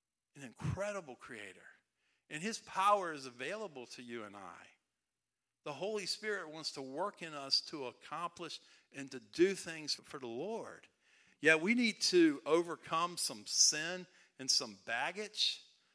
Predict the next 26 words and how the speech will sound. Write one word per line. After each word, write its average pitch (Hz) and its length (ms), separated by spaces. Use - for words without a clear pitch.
but 156 140
let's 185 240
look 196 260
at 196 160
the 143 80
positive 180 800
and 135 160
let's 151 160
get 160 260
rid 156 240
of 160 140
the 131 100
negative. 120 520
Constantly 156 840
in 135 120
the 127 80
New 131 180
Testament, 123 480
you 127 140
see 127 220
Paul 123 340
saying, 113 420
"Let 165 260
go 185 240
of 170 80
this, 160 460